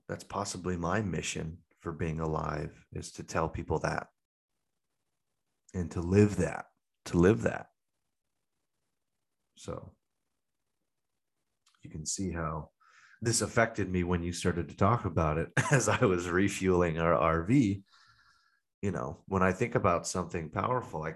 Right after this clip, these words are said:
I can't let it go. I can't, I, I can't stop thinking about it. And I think about it for, for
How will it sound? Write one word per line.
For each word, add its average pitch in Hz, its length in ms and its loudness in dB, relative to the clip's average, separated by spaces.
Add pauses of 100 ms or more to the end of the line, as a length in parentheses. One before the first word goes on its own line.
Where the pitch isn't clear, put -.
I 95 60 -4
can't - 320 -4
let 90 120 0
it 82 120 -8
go. 80 400 -6 (240)
I 101 80 -6
can't, 87 400 -8 (240)
I, 90 80 -8 (160)
I - 20 -8
can't 95 300 -2
stop - 280 0
thinking 104 400 0
about 78 360 0
it. - 120 -12 (540)
And 82 100 -2
I 82 80 2
think 92 240 -2
about 80 260 0
it 80 100 -6
for, 76 380 -10
for 73 440 -10